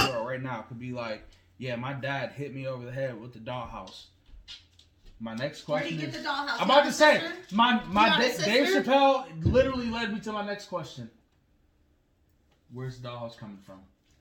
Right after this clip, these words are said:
Speaker 1: You bitch. What did you look back like that for?
Speaker 2: Did you hear that loud ass thing?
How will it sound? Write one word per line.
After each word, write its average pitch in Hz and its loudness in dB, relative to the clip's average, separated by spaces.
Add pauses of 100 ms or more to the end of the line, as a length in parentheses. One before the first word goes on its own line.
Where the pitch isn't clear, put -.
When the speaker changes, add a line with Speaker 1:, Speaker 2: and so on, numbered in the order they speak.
(140)
Speaker 1:
You 101 -16
bitch. 107 -14 (560)
What 139 -8
did 160 -12
you 156 -10
look 160 -12
back 143 -10
like 120 -20
that 110 -20
for? 101 -20
Speaker 2:
Did - -20
you 330 -8
hear 359 -12
that 381 -12
loud 359 -14
ass 370 -18
thing? 415 -18